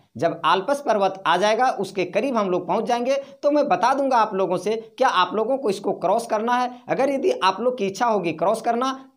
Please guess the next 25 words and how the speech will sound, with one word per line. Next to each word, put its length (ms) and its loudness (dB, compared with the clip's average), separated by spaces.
तो 300 0
हम 100 -4
लोग 220 -4
युद्ध 160 -2
में 180 0
जाएंगे, 420 0
अन्यथा 640 -4
आप 300 -2
लोग 140 0
बोल 180 -2
दीजिएगा 420 -2
कि 140 -6
हम 160 -2
लोग 140 -4
क्रॉस 280 -4
नहीं 140 0
कर 140 0
पाएंगे, 340 -2
तो 320 -10
हम 160 -4
लोग 180 -2
पुनः 160 0
इसी 260 -4
रास्ते 320 -2
से 400 -6